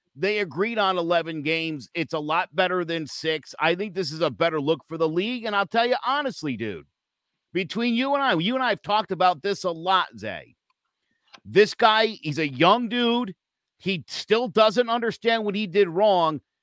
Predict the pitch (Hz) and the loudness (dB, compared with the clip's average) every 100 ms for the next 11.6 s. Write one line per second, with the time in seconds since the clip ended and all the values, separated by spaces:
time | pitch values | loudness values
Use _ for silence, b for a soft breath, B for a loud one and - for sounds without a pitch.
0 | - 165 226 226 285 254 - 220 226 233 | -4 0 0 0 -6 -8 -2 0 0 -2
1 | 202 214 180 185 151 170 - 175 180 - | -4 -4 -4 -6 -4 -6 -4 -4 -4 -4
2 | 240 226 175 185 190 _ _ - 170 175 | -6 -4 0 2 0 _ _ -4 -4 2
3 | 202 226 226 - 208 226 - 233 214 202 | 4 4 -2 -4 -4 -4 -2 -2 2 0
4 | - - 190 - 226 285 285 277 262 226 | 0 -4 -4 0 0 0 -2 -2 -2 0
5 | 254 254 254 247 240 - 190 180 - _ | 0 2 2 0 -2 -2 -2 -4 -10 _
6 | _ - 226 165 214 185 - 247 285 302 | _ -6 -4 -2 -2 -4 0 0 0 -6
7 | 226 285 220 - 277 226 254 262 262 233 | -6 -6 -6 -4 -4 -4 -4 2 4 4
8 | 226 220 220 214 170 180 180 196 226 233 | 2 2 -2 0 2 2 2 -2 -2 -8
9 | 185 190 233 220 196 160 240 202 151 _ | -8 -8 -6 -4 -4 -2 0 -2 -4 _
10 | _ _ - 233 - 254 240 - 277 269 | _ _ 2 2 4 2 2 0 -2 0
11 | 247 170 226 220 202 | 0 4 4 4 0